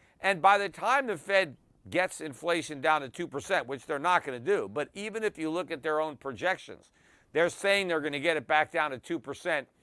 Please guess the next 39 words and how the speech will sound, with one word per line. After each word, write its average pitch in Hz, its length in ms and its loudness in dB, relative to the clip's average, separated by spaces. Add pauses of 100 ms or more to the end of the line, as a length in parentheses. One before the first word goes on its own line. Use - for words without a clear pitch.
(180)
in, 147 120 -8
like, 139 180 -2
twenty 165 300 -2
twenty-five 151 760 2
or 123 80 -6
twenty 151 360 -6
twenty-six, 131 720 -4
which 123 200 -10
they're 151 120 -4
not 151 240 0
gonna 131 140 -6
do. 202 180 -4
But 160 140 -4
even 214 320 -6
if 202 100 -6
they 170 160 -6
do, 202 400 -4 (1040)
think 233 220 -2
about 208 280 8
how 175 440 6 (120)
much 208 420 2
prices 175 520 2
would 175 120 -2
have 123 140 -4
gone 165 240 2
up 202 360 6 (180)
from 185 240 -4
twenty 202 380 0
twenty-one 190 580 0
to 190 80 -2
twenty 208 320 -2
twenty-six. 202 760 0 (240)
That's 247 240 4
a 214 80 4
big 247 640 -2
increase 233 920 -2 (500)
while 208 280 8
you're 196 200 2
waiting 208 560 0